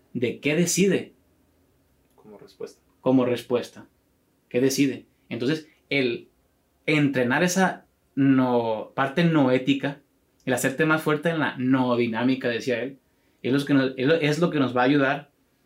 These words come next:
Speaker 1: a darnos cuenta, una, que no sabemos cosas y que tenemos que hacernos responsables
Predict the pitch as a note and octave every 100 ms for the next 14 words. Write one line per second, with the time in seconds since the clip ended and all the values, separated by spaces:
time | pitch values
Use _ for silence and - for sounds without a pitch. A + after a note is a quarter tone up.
0 | _ _ - C3 B2 C3+ D3 D#3 C#3 C#3
1 | D3 - C3+ A2+ - G2+ A2 F3 F3 E3
2 | G3+ - _ _ _ _ _ _ _ -
3 | A#2+ D#3+ F3+ - _ _ _ _ _ _
4 | _ _ _ B2+ B2 A#2 A#2+ C#3 C#3 C#3
5 | C#3+ C#3+ C#3 - B2 A2 C3+ E3+ C3+ -
6 | -